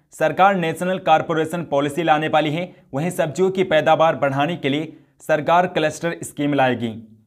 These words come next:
अगला क्वेश्चन, उच्च शिक्षा के लिए कितने लाख रुपए तक का लोन प्रदान किया जाएगा? हायर एजुकेशन के लिए दस लाख रुपए तक का लोन प्रदान किया जाएगा।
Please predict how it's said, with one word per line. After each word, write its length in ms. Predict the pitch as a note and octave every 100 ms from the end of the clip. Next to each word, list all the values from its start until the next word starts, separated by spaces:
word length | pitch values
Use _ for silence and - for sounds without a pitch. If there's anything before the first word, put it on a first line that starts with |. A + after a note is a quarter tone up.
| _
अगला 260 | C3 C#3+ D3
क्वेश्चन, 400 | D3 D3 D#3 E3+ D#3+ _ _ _ _ -
उच्च 200 | F#3 A3+
शिक्षा 380 | A3 G3+ G3+ F#3+
के 140 | F3+
लिए 180 | E3 F3+ F3+ - - -
कितने 300 | E3+ G3+ G#3+
लाख 260 | E3+ E3+ F3
रुपए 280 | D#3 E3
तक 200 | E3 E3
का 100 | -
लोन 240 | D#3 D3+ D3+
प्रदान 360 | D3 C#3 C#3+
किया 160 | C#3+ C#3
जाएगा? 420 | C3 B2+ C3 C#3+ - _ _ _ -
हायर 320 | C#3+ F#3 G3+
एजुकेशन 520 | D#3 C#3 D3+ D3+ D#3+ D#3
के 120 | C3+
लिए 240 | D#3 E3+ - A2
दस 240 | E3 F3
लाख 260 | D#3 D3 D3
रुपए 220 | C#3 D3
तक 200 | D3 -
का 80 | C#3+
लोन 200 | C3+ C#3+
प्रदान 340 | C#3 B2 C3
किया 160 | C3+ C3
जाएगा। 380 | B2 B2 C#3+